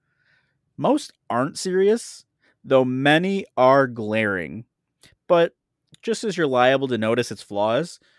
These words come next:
so will you be inclined to look beyond them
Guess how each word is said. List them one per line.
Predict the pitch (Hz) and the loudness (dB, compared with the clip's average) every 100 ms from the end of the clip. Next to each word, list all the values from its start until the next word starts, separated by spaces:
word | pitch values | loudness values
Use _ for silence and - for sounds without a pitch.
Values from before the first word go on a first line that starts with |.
| _ _ | _ _
so | - - - - 170 156 101 85 - | -20 -20 -16 -4 0 0 0 -6 -10
will | 110 | -10
you | 110 101 | -10 -10
be | 117 139 | -8 -6
inclined | 147 - 139 110 92 104 | -6 -6 -4 -4 -6 -10
to | 110 | -10
look | 107 104 | -10 -10
beyond | 107 104 107 104 92 | -10 -6 -4 -4 -6
them | 52 60 | -12 -16